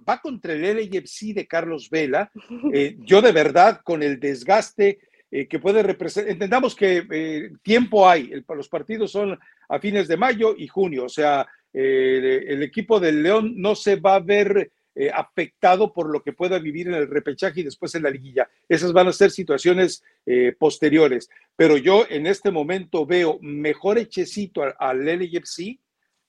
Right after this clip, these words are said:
Speaker 1: que lo que eventualmente hemos podido ver en el momento de mayor madurez al equipo de León, ¿eh?
Speaker 2: Sí, es cierto, es cierto, sí, pero ligeramente, ¿eh, Rafa? O sea, no vamos
Speaker 1: Sí,
Speaker 2: a
Speaker 1: de
Speaker 2: poner
Speaker 1: acuerdo.
Speaker 2: que el L A F C está muy por encima de León.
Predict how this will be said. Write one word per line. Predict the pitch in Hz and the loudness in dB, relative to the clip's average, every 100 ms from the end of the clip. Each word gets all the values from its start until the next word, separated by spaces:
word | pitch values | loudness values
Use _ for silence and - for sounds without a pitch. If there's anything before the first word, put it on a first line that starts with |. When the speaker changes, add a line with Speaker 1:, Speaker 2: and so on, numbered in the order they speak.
| _ | _
Speaker 1:
que | 156 147 | 0 2
lo | 143 143 | 2 2
que | 147 | 0
eventualmente | 143 143 175 202 202 202 202 | 0 -2 2 2 2 0 2
hemos | 208 196 | 2 -2
podido | - 156 175 190 | -4 -6 -2 -2
ver | 180 185 | 0 -2
en | 180 | -2
el | 156 | -4
momento | 143 143 175 208 | -4 -4 -4 -2
de | 160 | -2
mayor | 131 131 170 | -2 -2 -2
madurez | 170 143 135 165 - - - | -2 -2 0 0 0 -10 -12
al | 123 123 | -6 -6
equipo | - 156 139 | -6 -4 -2
de | 113 | 0
León, | 135 202 123 | 2 2 0
¿eh? | 170 220 _ _ _ _ _ _ _ _ _ _ _ - _ _ _ _ | -10 -14 _ _ _ _ _ _ _ _ _ _ _ -20 _ _ _ _
Speaker 2:
Sí, | - - 403 440 440 | -16 4 8 8 8
es | 415 | 8
cierto, | 427 233 180 170 - | 6 6 2 0 2
es | 262 277 | 2 6
cierto, | 247 190 185 | 4 4 -4
sí, | 220 233 - | -4 -12 4
pero | 302 320 | 4 6
ligeramente, | 339 - 466 440 330 220 214 | 2 0 2 2 0 -4 -2
¿eh, | 220 | -2
Rafa? | 247 277 330 508 _ _ _ _ | -2 -6 -6 -10 _ _ _ _
O | 262 | -8
sea, | 269 | -6
no | 330 381 | -4 -2
vamos | 381 370 | -2 2
Speaker 1:
Sí, | 240 | 4
Speaker 2:
a | |
Speaker 1:
de | 294 | 6
Speaker 2:
poner | 269 | 4
Speaker 1:
acuerdo. | 247 277 196 | 4 4 4
Speaker 2:
que | 302 277 254 | 2 0 0
el | |
L | 269 277 | 0 0
A | 277 | -2
F | 269 | -4
C | - 294 302 277 | -10 -10 -4 -4
está | 262 254 247 | -2 0 0
muy | 247 277 294 | -2 -10 -10
por | 269 247 | -6 -6
encima | 233 226 254 254 | -6 -10 -8 -6
de | 254 | -4
León. | 254 285 | -2 -2